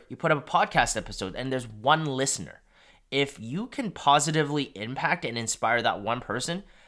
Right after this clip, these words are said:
you have changed one human life. And I feel like that's often overlooked because we're all so worried about the vanity metrics of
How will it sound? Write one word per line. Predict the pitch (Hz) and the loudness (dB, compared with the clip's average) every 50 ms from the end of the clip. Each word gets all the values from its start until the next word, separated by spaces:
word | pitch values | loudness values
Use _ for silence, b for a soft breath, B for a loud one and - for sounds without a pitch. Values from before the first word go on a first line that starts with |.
| b b b b _ _ - | b b b b _ _ -6
you | 135 156 | -4 -2
have | 190 247 - - | 0 0 -2 -2
changed | - - 175 160 156 151 135 - - - | -2 0 0 2 0 0 -2 -6 -10 -12
one | 95 101 117 135 135 | -8 0 2 2 2
human | 135 135 - 135 120 120 107 98 | 2 -2 -4 -2 -2 -2 -2 -4
life. | 98 92 - - - _ _ b b b b b b b b b - | -6 -6 -8 -14 -20 _ _ b b b b b b b b b -2
And | 123 135 135 - | -2 0 2 2
I | 151 180 | 0 0
feel | - 226 226 247 | 0 0 0 0
like | 233 208 | 0 2
that's | 190 180 165 - - - | 2 2 2 0 -4 0
often | - 127 135 180 - - 151 131 - | 4 4 4 4 2 -2 -4 -4 0
overlooked | 127 135 131 120 117 104 98 131 180 196 - - | 0 0 0 0 -2 -2 0 2 0 0 0 -4
because | 127 120 87 - 120 113 110 107 | -6 -6 0 2 0 0 0 -2
we're | 101 117 127 - | -4 -4 -4 -2
all | - 117 139 151 170 | 2 4 4 4 4
so | 170 - - 175 | 2 2 2 2
worried | 147 117 110 107 120 143 165 156 139 | 0 0 -2 -2 -2 0 0 0 0
about | 120 123 - - | 0 -4 -6 -6
the | 107 | -8
vanity | 98 90 80 107 120 151 175 185 165 139 127 | -10 -4 -2 0 2 2 2 2 0 0 -2
metrics | 113 107 95 98 - - - 98 90 - - | -4 -6 -6 -8 -10 -10 -10 -10 -10 -8 -6
of | 71 104 107 87 | -4 -4 -4 -4